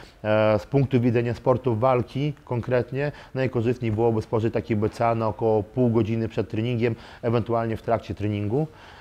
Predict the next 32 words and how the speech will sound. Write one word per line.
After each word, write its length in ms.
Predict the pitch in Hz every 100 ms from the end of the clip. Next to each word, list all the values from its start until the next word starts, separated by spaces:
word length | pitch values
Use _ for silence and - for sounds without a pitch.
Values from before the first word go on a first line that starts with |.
| -
E, 1040 | 104 107 107 107 110 110 107 110 107 110 117 - - _ _ - -
dla 320 | 131 107 131 131
zwiększenia 540 | 120 117 - 135 127
efektywności 640 | 113 107 120 117 123 -
możemy 360 | 113 110 113 113
oczywiście 680 | 113 - 110 113 - 117 110 - - -
łączyć 380 | 117 123 127 110
to 100 | 101
z 60 |
innymi 300 | 117 127 123
suplementami. 800 | 113 107 107 104 98 104 131 170 - - - - - -
E, 400 | 110 117 113 113
jednak 540 | 127 147 123 135 -
tutaj 260 | 127 120 113
też 200 | 120 107
warto 260 | 120 107
pamiętać, 420 | 110 113 117 113
że 100 | 101
jeżeli 260 | 107 104 110
w 60 | 95
diecie 300 | 110 117 120
jest 100 | 107
odpowiednia 460 | - 107 110 107
ilość 260 | 107 101 92
białka, 400 | 107 113 110 107
to 120 | 101
też 240 | - 110
już 120 | 107 -
tak 200 | 110 110
nie 80 |
musimy 400 | 104 98 113 110
się 180 | 101 113